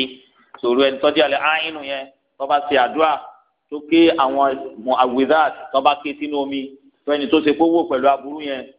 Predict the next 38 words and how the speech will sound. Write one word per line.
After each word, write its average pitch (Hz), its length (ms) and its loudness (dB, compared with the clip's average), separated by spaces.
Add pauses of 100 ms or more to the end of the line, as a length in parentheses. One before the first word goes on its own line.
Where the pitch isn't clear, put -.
(140)
pẹ̀lú 120 200 -4
àánú 131 200 2
Ọlọ́run 131 300 -2
subhanahu 123 500 -2
wa 127 120 2
ta'ala, 151 520 0 (340)
aburú 123 440 -4
yẹn 127 520 -2
yóò 131 260 4
kà 107 140 4
kó - 160 0
pẹ̀lú 107 260 -4
agbára 107 320 2
ògùn 101 260 -4
Ọlọ́run 113 200 0
ọba 95 200 -4
ìlẹ́kẹ́ 92 340 -10
ọlá. 107 180 0 (600)
A 127 200 2
tó - 140 -10
sì 123 100 -10
ṣàdúrà 110 400 0
fẹ́ 110 140 -4
nìyẹn, 107 280 -4 (160)
Ọlọ́run 117 280 2
ọba 107 140 0
ìlẹ́kẹ́ 110 320 -2
ọlá, 123 160 2 (360)
ó - 100 -20
lè 101 120 -8
mú 98 140 -4
aburú 98 280 -2
yẹn, 98 200 -6 (160)
ó 98 140 -6
lè 98 100 -2
mú 101 220 -6
kó 107 180 0
fún 107 440 -4